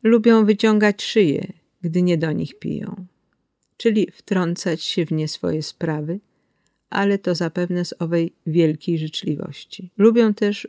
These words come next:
uciekać od frasunków i wszelkiej codzienności w świat ułudy i maginacji. Mają skłonność do uśmiechu, czyli jak niegdyś mówiono,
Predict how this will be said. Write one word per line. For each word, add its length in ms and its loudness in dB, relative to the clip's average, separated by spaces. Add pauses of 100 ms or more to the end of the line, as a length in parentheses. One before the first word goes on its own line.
uciekać 640 -2
od 220 -6
frasunków 840 -4 (120)
i 100 -2
wszelkiej 480 -4
codzienności 800 -4
w 40 -12
świat 460 -6
ułudy 580 -2 (240)
i 140 -2
maginacji. 800 -6 (840)
Mają 420 4
skłonność 640 2
do 140 2
uśmiechu, 640 -6 (240)
czyli 240 -2
jak 260 -2
niegdyś 440 -4
mówiono, 480 -2